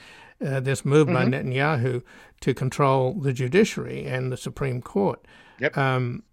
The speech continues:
Speaker 1: so there ought to be some solidarity with those people, surely.
Speaker 2: There, there, I, I think there, those, those are legitimate protests. They're, they deserve some support. At the same time,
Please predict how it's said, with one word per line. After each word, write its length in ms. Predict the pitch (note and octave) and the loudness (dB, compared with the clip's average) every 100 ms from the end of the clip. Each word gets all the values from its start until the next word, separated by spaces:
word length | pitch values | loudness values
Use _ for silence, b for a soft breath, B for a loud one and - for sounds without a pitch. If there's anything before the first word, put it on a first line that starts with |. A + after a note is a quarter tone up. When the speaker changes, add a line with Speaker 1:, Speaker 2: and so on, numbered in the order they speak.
| - | -20
Speaker 1:
so 580 | - - D#3 D3 C#3+ C#3 _ _ - | -12 2 4 4 2 0 _ _ -6
there 240 | D3 E3 G3 | 0 0 4
ought 160 | E3 | 4
to 80 | F#3 | 4
be 100 | C#3 | 2
some 320 | - E3 D#3 | 0 2 2
solidarity 640 | - C#3+ B2 C3 C3 B2+ B2+ | 2 0 0 0 0 0 -2
with 160 | B2+ | -4
those 240 | D3+ A3 - | 0 0 2
people, 320 | C3 B2 C#3 | -2 -2 -10
surely. 400 | - B2+ C3+ C3+ - b b b b - | -8 -8 -8 -14 -20 b b b b 4
Speaker 2:
There, 260 | G#3+ A3+ E3 | 6 6 2
there, 500 | C#3+ G#3 G#3+ G3+ F#3+ | 0 2 2 2 0
I, 300 | B2+ D3+ - | -4 -4 2
I 40 | G3 | 2
think 340 | - B3 A3+ | 2 -8 -6
there, 400 | - G3+ F#3+ F3 - | -2 0 0 -2 -8
those, 400 | D3+ F3 F#3+ - | -4 0 0 -2
those 300 | A#2+ F3 F3 | -2 -2 2
are 120 | F3+ | 0
legitimate 580 | D3+ C#3 - D#3+ F#3+ F#3 | 0 -2 -2 0 0 -2
protests. 460 | - F#3 G#3 G#3 - | 2 2 2 -2 0
They're, 260 | D#3 D3+ | -2 -2
they 280 | B2+ D3 C#3+ | -2 0 2
deserve 600 | A#2+ B2+ A2+ D3+ F3+ E3+ | 2 0 2 4 2 -2
some 340 | - - E3 | -6 -2 -2
support. 640 | F#3 D3 B2 D#4 D4+ - - B B - | -2 -8 -6 0 0 0 -18 B B -4
At 100 | - | -4
the 80 | |
same 260 | E3 F#3+ F#3 | -4 -4 -4
time, 540 | - - F4 E3+ C3+ | -8 0 2 2 0